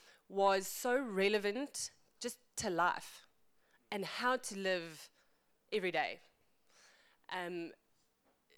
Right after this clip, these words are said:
just towards other people and how much better it would make life in general. And then Mike had an amazing sermon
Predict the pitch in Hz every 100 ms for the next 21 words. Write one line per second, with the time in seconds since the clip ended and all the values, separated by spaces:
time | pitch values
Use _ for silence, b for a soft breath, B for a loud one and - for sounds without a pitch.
0 | _ - 202 233 - - - 220 247 277
1 | 208 190 - 190 - 160 170 175 208 214
2 | 220 214 - 160 156 180 190 160 143 151
3 | - - 190 170 156 156 147 - - _
4 | _ _ _ - 180 160 135 - - -
5 | 170 160 156 - - - _ _ B B
6 | B B B B B 185 185 180 175 175
7 | 170 - 196 196 196 180 - - - -
8 | 185 170 175 175 175 165 - 170 160 156